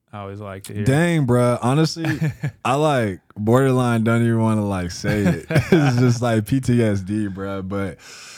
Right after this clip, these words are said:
Speaker 2: so my, uh, <laughs> this is so embarrassing, bruh. This, like,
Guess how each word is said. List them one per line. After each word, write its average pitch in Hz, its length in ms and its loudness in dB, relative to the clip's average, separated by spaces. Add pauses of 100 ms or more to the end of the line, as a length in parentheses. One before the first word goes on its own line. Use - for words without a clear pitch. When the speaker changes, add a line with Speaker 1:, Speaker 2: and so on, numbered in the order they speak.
(280)
Speaker 2:
so 147 680 -6
my, 156 480 0 (140)
uh, 117 920 0 (760)
<laughs> - 0 - (880)
this 120 180 -2
is 110 120 -8
so 113 340 -4
embarrassing, 98 760 -2
bruh. 92 160 -8
This, 117 220 -4
like, 117 280 -6